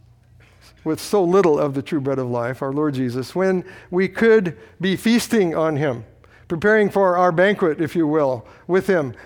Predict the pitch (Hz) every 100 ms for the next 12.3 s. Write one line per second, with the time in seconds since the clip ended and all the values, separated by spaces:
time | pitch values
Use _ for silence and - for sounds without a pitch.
0 | - 170 180 214 202 190 190 185 165 165
1 | 135 120 - _ _ _ _ _ _ _
2 | _ _ _ - _ - 160 214 214 262
3 | 311 196 - 214 196 - 165 170 160 -
4 | - 165 165 202 180 - 202 - 185 156
5 | 151 - - _ _ 180 151 107 107 -
6 | _ _ - 160 160 165 - 165 151 -
7 | 170 147 143 196 170 151 127 123 - _
8 | 175 160 156 139 - - 147 135 - -
9 | 135 123 - _ _ _ _ _ _ -
10 | 208 196 165 151 - - _ - 151 131
11 | 143 143 131 131 - 220 143 147 160 160
12 | - -